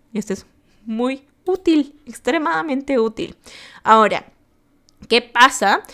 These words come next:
si es que quiero insertar un archivo? Sí, puedo insertar un archivo. Por ejemplo,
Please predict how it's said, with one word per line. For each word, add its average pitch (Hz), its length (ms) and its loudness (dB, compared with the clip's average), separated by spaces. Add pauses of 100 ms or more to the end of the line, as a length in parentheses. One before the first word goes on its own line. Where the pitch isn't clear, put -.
(200)
si 220 220 -2
es 226 180 -4
que 226 400 -4
quiero 214 360 0
insertar 214 760 -2
un 233 240 -2
archivo? 214 560 -6 (400)
Sí, 254 600 -4
puedo 208 300 0
insertar 220 500 -2
un 233 120 -2
archivo. 214 580 -6 (680)
Por 277 220 4
ejemplo, 262 560 -4